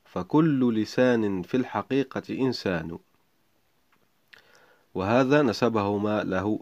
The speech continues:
هذه البيتين صاحب الجوهر المحسوس في ترجمة شارح القاموس.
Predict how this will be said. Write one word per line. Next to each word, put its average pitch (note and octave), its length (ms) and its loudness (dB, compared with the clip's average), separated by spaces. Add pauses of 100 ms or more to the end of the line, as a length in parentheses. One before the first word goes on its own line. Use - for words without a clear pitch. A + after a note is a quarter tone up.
هذه F#2+ 240 -4
البيتين F#2 640 -2
صاحب G2 480 -2
الجوهر G2 460 -2
المحسوس G#2 600 -2
في - 160 -6
ترجمة G2+ 800 -6
شارح F2+ 500 -8
القاموس. E2+ 880 -10